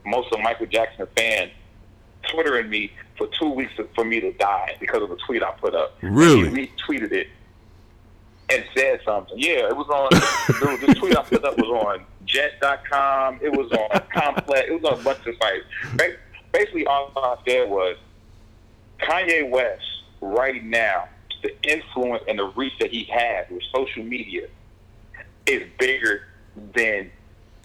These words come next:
Speaker 1: what Michael Jackson had. And I was trying to get people to understand that in the day and age of social media, we, we've been able to see Kanye West in, in
Speaker 2: Yeah.
Speaker 1: his greatest moments and his worst moments, but we see him every day. And he's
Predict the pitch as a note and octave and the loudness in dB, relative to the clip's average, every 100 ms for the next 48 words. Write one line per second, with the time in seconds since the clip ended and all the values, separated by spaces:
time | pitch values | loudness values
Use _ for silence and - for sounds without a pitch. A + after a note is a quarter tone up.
0 | - A2+ - A2+ A#2 - G2+ A2 A2 - | -2 -2 0 -2 -2 -4 0 0 0 -2
1 | F2+ G2 F2+ - - - - - - - | -2 -2 -2 -10 -18 -20 -20 -16 -16 -4
2 | - B2+ A#2+ A#2 A2+ A2 - C#3+ C3+ B2+ | 0 2 2 0 -2 -2 -2 0 0 -2
3 | B2 A#2+ B2+ A2+ - A2+ G2+ G2+ - A#2+ | -4 -4 -8 -6 -4 -2 -4 -8 -4 0
4 | A#2 G#2+ G#2 G#2 F#2 A2+ B2 A#2+ - A2 | 0 2 0 2 0 2 2 2 2 0
5 | G#2 - A#2 G2+ F#2+ F#2+ B2 A2+ F#2+ F2 | 0 0 0 0 -6 -4 -2 0 2 0
6 | - - - - - - A#2 C3 A#2+ - | -2 -20 -16 -16 -14 -8 -4 -4 -6 -8
7 | A#2 B2 A2 A2+ A#2 A#2 G2+ - A#2+ A2 | -4 -2 0 2 2 0 -6 -6 -6 -4
8 | - B2 A2+ G#2 F#2+ F#2+ A2+ G#2 - G#2 | 0 0 0 0 0 2 2 0 -6 -8
9 | F#2 - A2 F2 D#2+ F#2 - - A#2 B2+ | -8 -4 -2 0 -2 -4 -8 -2 0 2
10 | C3 B2 B2+ C3 B2+ A#2+ - G#2+ - F#2 | 0 -2 0 0 0 -6 -4 -6 -4 -4
11 | F#2+ B2+ C3+ - A2+ G#2 G2+ A#2 - A#2+ | 0 0 0 0 -2 -2 -6 -6 -6 -6
12 | A#2+ - - B2 B2+ B2 A2+ - A2 G2+ | -6 -6 0 0 0 -6 -10 -2 0 0
13 | - - - - - - A2+ G2+ A#2+ | -4 -16 -18 -12 -12 -4 -2 -2 -6